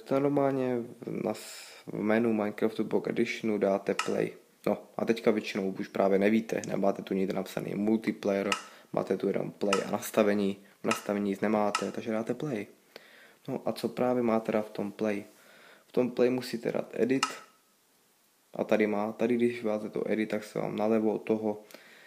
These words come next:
eh, ukáže nové tlačítko a to je external a to je to, co musíte právě zmačknout. Tak. S-, server name, tam s-, i když máte na stránkách různě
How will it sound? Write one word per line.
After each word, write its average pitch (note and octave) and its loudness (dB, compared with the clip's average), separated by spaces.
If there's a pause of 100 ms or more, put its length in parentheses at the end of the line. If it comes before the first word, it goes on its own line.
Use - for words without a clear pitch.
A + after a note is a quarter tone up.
(240)
eh, - -8 (500)
ukáže A#2+ 0
nové G#2+ 2
tlačítko - -2
a G#2+ 0
to - -4
je - 0
external G#2+ -2
a - -6
to - 0
je C3 4
to, A2+ 4 (140)
co G#2+ 2
musíte G#2+ -2
právě G2+ -2
zmačknout. G2+ -4 (440)
Tak. - -4 (1400)
S-, - -4
server D3 4
name, C3 4
tam A2+ 2
s-, - -10
i A#2+ 2
když A#2+ -2
máte A#2 0
na A#2 0
stránkách A2+ 0
různě A2 0